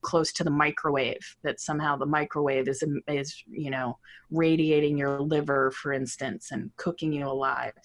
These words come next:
There are always going to be fears and rumors that pop up with the introduction of a new technology.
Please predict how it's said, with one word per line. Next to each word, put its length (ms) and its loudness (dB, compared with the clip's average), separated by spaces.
There 300 8
are 140 8
always 560 10
going 300 4
to 120 2
be 300 4
fears 580 6
and 180 2
rumors 600 6
that 220 -2
pop 340 6
up 280 10
with 120 2
the 100 -2
introduction 680 2
of 120 0
a 60 2
new 380 4
technology. 1000 0